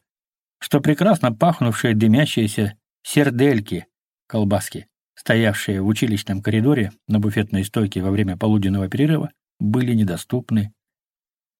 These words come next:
что летом нельзя было каждый день купаться в Висле, ибо вход в купальню стоил целых три копейки,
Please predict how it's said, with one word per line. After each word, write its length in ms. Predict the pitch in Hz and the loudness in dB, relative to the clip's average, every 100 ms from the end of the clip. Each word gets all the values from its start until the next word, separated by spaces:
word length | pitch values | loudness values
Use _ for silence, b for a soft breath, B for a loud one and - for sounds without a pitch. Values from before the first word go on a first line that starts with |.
| _ | _
что 220 | - - | -6 2
летом 360 | 147 208 170 143 | 4 4 4 4
нельзя 340 | 147 139 196 | 4 4 2
было 240 | 139 131 113 | 2 2 0
каждый 340 | 185 143 123 | 0 0 0
день 240 | 139 156 | 2 0
купаться 500 | 104 110 170 156 151 | 0 -2 -2 -2 0
в 60 | 135 | 0
Висле, 560 | 127 156 143 - 104 92 | 2 2 2 0 0 2
ибо 300 | 113 110 98 | 0 0 0
вход 260 | - 147 | 0 -2
в 80 | - | -2
купальню 480 | 117 107 139 107 104 | -8 -2 0 2 0
стоил 340 | - 135 101 | 0 0 0
целых 400 | - 175 147 110 | 0 0 0 0
три 180 | - 101 | -2 0
копейки, 640 | - 156 127 95 92 82 | 0 0 0 0 -2 -8